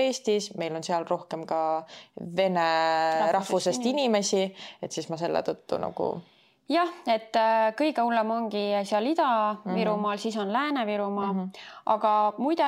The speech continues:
Speaker 2: kõige paremas seisus, noh,
Speaker 1: Mhm.
Speaker 2: nagu arvata, ikka muidugi Harjumaa,
Speaker 1: Mhm.
Speaker 2: aga m-, natukene veel paremas seisus kui Harjumaa on Raplamaa.
Speaker 1: Rapla?
Speaker 2: Jah.
Speaker 1: Kus sa?
Speaker 2: Et seal elavad inimesed võrdlemisi hästi.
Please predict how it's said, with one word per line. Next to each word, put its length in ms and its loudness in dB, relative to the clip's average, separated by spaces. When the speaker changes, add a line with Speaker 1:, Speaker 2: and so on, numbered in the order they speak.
Speaker 2:
kõige 300 -2
paremas 480 0
seisus, 460 -4
noh, 160 -2
Speaker 1:
Mhm. 80 0
Speaker 2:
nagu 180 0
arvata, 380 0
ikka 240 -4
muidugi 400 -2
Harjumaa, 580 0
Speaker 1:
Mhm. 140 0
Speaker 2:
aga 440 2
m-, 260 -4
natukene 640 0
veel 160 0
paremas 380 0
seisus 260 -4
kui 100 -4
Harjumaa 440 0
on 300 -4
Raplamaa. 680 -4
Speaker 1:
Rapla? 840 -2
Speaker 2:
Jah. 260 0
Speaker 1:
Kus 280 -6
sa? 80 -4
Speaker 2:
Et 100 -8
seal 260 0
elavad 440 -2
inimesed 800 -8
võrdlemisi 480 -6
hästi. 380 -4